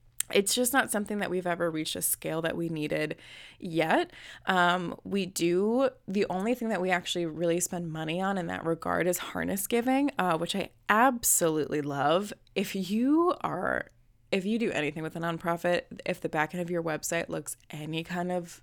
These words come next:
sort of janky and you want your donation process to be easier, get Harness Giving. Tell them that I sent you, um, the Make an Impact podcast or just Susan Foch.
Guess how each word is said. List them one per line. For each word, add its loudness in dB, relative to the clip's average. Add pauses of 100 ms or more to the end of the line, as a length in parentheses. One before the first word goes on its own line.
(500)
sort 0
of 2
janky -4 (340)
and -2
you -2
want -2
your 0
donation -4
process -4
to -6
be -2
easier, -2 (720)
get 6
Harness 4
Giving. 2 (180)
Tell 4
them 6
that -4
I -2
sent -6
you, 2
um, 4 (160)
the 0
Make 0
an -8
Impact -4
podcast -2
or 2 (100)
just -2
Susan -4
Foch. -2